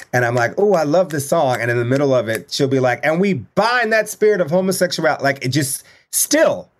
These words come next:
still. So the play is necessary to combat that, 'cause that is still, that is literally on vinyl still. It's still being said. And so there are some spaces where there is acceptance, right? And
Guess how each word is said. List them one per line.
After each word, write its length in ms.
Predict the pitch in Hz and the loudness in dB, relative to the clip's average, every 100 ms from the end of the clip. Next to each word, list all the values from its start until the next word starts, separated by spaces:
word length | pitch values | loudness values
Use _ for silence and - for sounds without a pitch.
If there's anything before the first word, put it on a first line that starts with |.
| _ _ | _ _
still. 640 | - - 269 262 120 90 - _ _ _ _ _ _ _ _ - | -10 -2 2 2 2 -6 -16 _ _ _ _ _ _ _ _ -2
So 200 | 196 185 | 2 2
the 80 | |
play 240 | 185 220 208 | 2 2 2
is 100 | 143 | 2
necessary 960 | 185 254 254 151 139 123 113 107 107 - _ _ _ | 0 0 0 -2 0 0 0 -2 -4 -8 _ _ _
to 140 | - 160 | -2 0
combat 540 | - 143 143 175 190 | 0 0 0 0 -2
that, 300 | 98 73 - _ _ _ _ _ _ _ _ _ - | -6 -6 -8 _ _ _ _ _ _ _ _ _ -4
'cause 140 | 156 | 0
that 180 | 175 190 | 2 2
is 100 | 190 | -2
still, 400 | - 170 156 - | 0 0 0 -4
that 180 | 113 151 | -2 0
is 160 | 160 123 | 0 0
literally 520 | 135 160 160 151 147 | 0 2 0 0 -2
on 380 | 120 123 120 110 | 0 0 0 -2
vinyl 420 | 95 104 101 82 - | -2 0 -2 -4 -8
still. 500 | - - 113 76 - _ _ _ _ _ _ | -8 -2 -2 -2 -10 _ _ _ _ _ _
It's 160 | 127 120 | -4 -4
still 300 | - 156 143 | -2 0 2
being 260 | 127 113 98 | 2 -2 -2
said. 360 | - 92 - - _ _ _ _ | -4 -4 -6 -16 _ _ _ _
And 100 | 160 | 0
so 140 | 185 180 | 2 2
there 260 | 180 180 | 2 0
are 280 | 180 202 220 | 0 2 2
some 200 | 214 147 | 0 -2
spaces 540 | 135 147 135 131 120 | -2 0 0 0 -4
where 240 | 104 120 113 | 0 0 0
there 260 | 95 120 | -2 -2
is 320 | 85 117 117 101 | -2 -2 -2 -4
acceptance, 840 | 95 - 104 - 98 85 - - | -4 -2 -2 -2 -6 -6 -14 -8
right? 320 | - 104 104 | -4 -2 -2
And 320 | 85 98 90 | -4 -6 -8